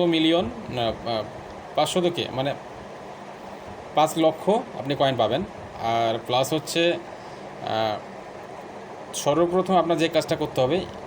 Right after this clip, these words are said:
এখানে কাজ করার আগে আপনি ওয়ালেট অপশনে যাবেন। ওয়ালেট, ওয়ালেট অপশনে গেলে এখানে একটা ফেস শো করবে, আপনি এই ফেসটা সেভ করে রাখবেন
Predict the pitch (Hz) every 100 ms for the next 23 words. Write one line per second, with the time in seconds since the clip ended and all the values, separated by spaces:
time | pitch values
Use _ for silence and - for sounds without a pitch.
0 | - - 135 143 139 127 135 113 110 185
1 | 202 - 120 139 - 160 165 160 135 120
2 | 104 92 - - - - - - - -
3 | - - - - - - - - - -
4 | 135 151 156 135 160 170 175 180 175 135
5 | 170 - - - - - 139 139 165 156
6 | 170 226 - - 165 160 147 117 113 78
7 | - - - - - - - 131 135 160
8 | 151 151 143 156 160 - - - - -
9 | - - - - - - - - - -
10 | - - - - - - - - 156 156
11 | 160 151 139